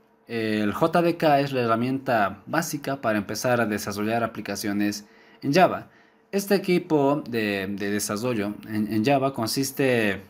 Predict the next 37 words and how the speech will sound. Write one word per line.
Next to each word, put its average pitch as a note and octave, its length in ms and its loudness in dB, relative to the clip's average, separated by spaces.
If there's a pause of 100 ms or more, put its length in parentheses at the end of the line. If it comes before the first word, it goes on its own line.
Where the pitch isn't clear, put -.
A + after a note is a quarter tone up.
(340)
primero C3 440 2
de G#2+ 100 0
un G2+ 100 -2
compilador C3 680 -2 (800)
y C#3+ 80 -2
un C#3 100 6
intérprete, C3+ 540 0
que A2 140 -8
es, - 420 -10 (360)
es - 100 -18
lo G#2+ 80 -4
más, G#2+ 340 2
lo G#2+ 100 -2
más A2+ 160 -2
importante A2 600 -4
que, G2+ 160 -8
que A2 100 -8
tiene G#2 180 0
el G#2 60 -2
J A2 240 -4
D G#2+ 100 -2
K. - 160 -10 (1000)
Ya, B2+ 300 2
a G#2+ 400 2
los A#2 340 -2
I D3+ 60 2
Ds, G3 380 2 (760)
tenemos C3 400 -2
aquí, B2 260 2
por A2+ 200 -2
ejemplo, A2 440 -4
el A2 160 -2
BlueJ, C#3 460 4 (340)
el G2 320 -4
NetBeans, E3 560 0 (720)
el G#2 340 2
Eclipse, D3 600 0